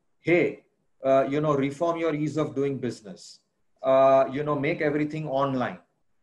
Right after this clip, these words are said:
uh, you know, uh, uh, uh, uh,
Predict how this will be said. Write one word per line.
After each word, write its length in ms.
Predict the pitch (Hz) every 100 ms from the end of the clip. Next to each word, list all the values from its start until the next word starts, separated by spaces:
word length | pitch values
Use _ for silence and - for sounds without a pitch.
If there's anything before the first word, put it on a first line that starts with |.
| _
uh, 360 | 131 127 127 127 135
you 140 | 139
know, 360 | 143 151 156 -
uh, 40 |
uh, 640 | 139 135 131 131 127 127 123
uh, 220 | 123 120 117 -
uh, 240 | 127 117